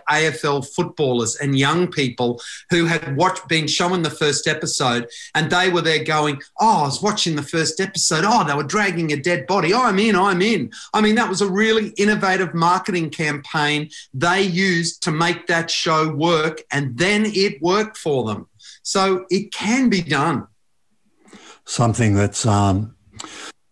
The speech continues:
Speaker 2: not helping free-to-air T V, of course, is just the deluge of movies that Netflix is now releasing.
Speaker 1: Yeah.
Speaker 2: It's just some incredible stuff. We talked about, uh, the Chicago Seven late
Speaker 1: Yeah.
Speaker 2: last year, h-,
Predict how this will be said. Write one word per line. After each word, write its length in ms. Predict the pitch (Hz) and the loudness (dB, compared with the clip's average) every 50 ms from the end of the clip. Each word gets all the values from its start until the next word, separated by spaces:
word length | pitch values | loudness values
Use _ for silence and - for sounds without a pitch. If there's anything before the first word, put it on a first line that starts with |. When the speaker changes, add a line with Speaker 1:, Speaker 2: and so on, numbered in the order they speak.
| _ _ _ _ - | _ _ _ _ 0
Speaker 2:
not 220 | 131 123 107 95 | 0 2 2 2
helping 560 | - 120 117 117 117 131 123 110 107 101 92 | 2 0 0 2 2 2 2 2 2 2 0
free-to-air 460 | 90 - - 131 113 107 107 104 104 104 | -2 -2 0 0 2 4 4 2 2 2
T 180 | - 113 107 | 0 0 0
V, 200 | 98 104 107 107 | 2 2 2 2
of 160 | 101 95 - | 2 0 -2
course, 380 | - - 117 110 104 107 - - | -2 0 2 2 2 2 0 -2
is 100 | 110 92 | -4 -2
just 280 | - - 113 - - - | 0 0 -2 0 0 -2
the 80 | 113 | -2
deluge 600 | 90 101 113 113 110 104 107 107 104 101 85 90 | 0 2 2 4 4 4 4 4 2 2 0 -2
of 160 | 98 98 90 | -2 -2 0
movies 540 | 90 98 104 107 120 123 113 110 101 90 - | 0 2 4 4 4 4 2 2 0 0 -2
that 180 | - 98 90 - - | -4 -6 -6 -4 -2
Netflix 520 | 120 104 101 - - 131 107 - - - | -2 -2 -2 -2 -4 -4 -4 -4 -4 -4
is 120 | 107 - | -2 0
now 180 | 110 107 98 95 | 0 2 2 2
releasing. 580 | 92 92 90 95 95 98 92 - - 98 104 - _ _ _ _ _ _ - | 0 0 0 2 0 0 0 -2 -2 -4 -4 -6 _ _ _ _ _ _ -8
Speaker 1:
Yeah. 400 | 117 117 110 107 110 110 101 - - | -6 -4 -4 -4 -4 -6 -6 -6 -8
Speaker 2:
It's 60 | 120 101 | -4 0
just 200 | - 123 - - | 0 0 2 4
some 100 | - 113 | 4 2
incredible 400 | 101 - - 123 120 110 113 - - - _ _ - 120 104 | 4 4 2 2 2 2 0 -2 -4 -8 _ _ -6 -4 -4
stuff. 400 | - - - - 117 110 110 - | -4 -4 -2 0 0 0 0 0
We 100 | - 107 | -2 -4
talked 320 | 107 - 120 113 104 - 123 | 0 0 0 0 0 0 -4
about, 400 | 95 - 117 107 107 110 - - - - - - - _ _ - | -2 0 0 2 2 0 -2 -6 -14 -20 -20 -20 -20 _ _ -2
uh, 220 | 123 104 104 107 107 | 0 2 2 2 2
the 100 | 98 101 | 0 0
Chicago 560 | - - 127 - 127 117 110 107 101 107 101 | 0 -2 0 0 2 2 2 2 2 0 0
Seven 580 | - - - 151 147 123 123 117 95 90 90 - _ _ _ _ _ _ - | -2 -2 0 0 0 2 2 0 -2 -2 -6 -12 _ _ _ _ _ _ -2
late 180 | 135 113 104 107 | 0 0 0 0
Speaker 1:
Yeah. 80 | 120 | 0
Speaker 2:
last 340 | 123 110 101 92 - - - | 0 0 0 0 -2 -4 0
year, 280 | 127 110 110 113 113 104 - - _ _ - _ _ _ _ _ _ _ - | 2 2 4 4 2 0 -2 -8 _ _ -20 _ _ _ _ _ _ _ 0
h-, 160 | 110 107 | 0 0